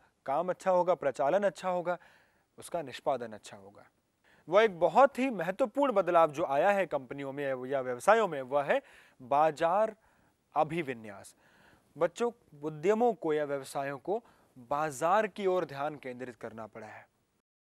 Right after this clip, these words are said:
जब हमारी अर्थव्यवस्था एक बंद अर्थव्यवस्था थी, तो कंपनियां या व्यवसाय केवल उत्पादन पर ध्यान देती थी। उनका मानना था कि जो भी वो उत्पादित करेंगे, वह तो बिक ही जाएगा, लोग उसे खरीद लेंगे, क्योंकि लोगों के पास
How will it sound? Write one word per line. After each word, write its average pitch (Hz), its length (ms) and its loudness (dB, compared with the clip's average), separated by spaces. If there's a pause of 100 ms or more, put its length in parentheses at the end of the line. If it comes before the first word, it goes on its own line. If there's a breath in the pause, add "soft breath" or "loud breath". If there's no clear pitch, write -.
(140)
जब 247 220 6
हमारी 214 340 4
अर्थव्यवस्था 190 540 0
एक 165 180 -4
बंद 165 220 -2
अर्थव्यवस्था 123 480 -8
थी, 95 220 -18 (960)
तो 226 280 6 (680 soft breath)
कंपनियां 202 520 -6
या 151 100 -4
व्यवसाय 147 560 0 (640)
केवल 247 300 8
उत्पादन 151 500 0
पर 135 180 -2
ध्यान 120 220 -12
देती 120 220 -8
थी। 240 140 -6
उनका 170 260 -2
मानना 147 300 -2
था 190 180 4
कि 190 140 -8
जो 160 260 0
भी 226 140 0
वो 220 160 4
उत्पादित 151 480 -2
करेंगे, 151 360 -4 (420 soft breath)
वह 127 200 -8
तो 202 160 -4
बिक 139 240 -6
ही 151 80 -4
जाएगा, 101 420 -12 (680)
लोग 139 200 0
उसे 233 200 -4
खरीद 254 300 0
लेंगे, 143 220 -2
क्योंकि 135 220 -10
लोगों 123 240 -10
के 120 60 -20
पास 240 260 -4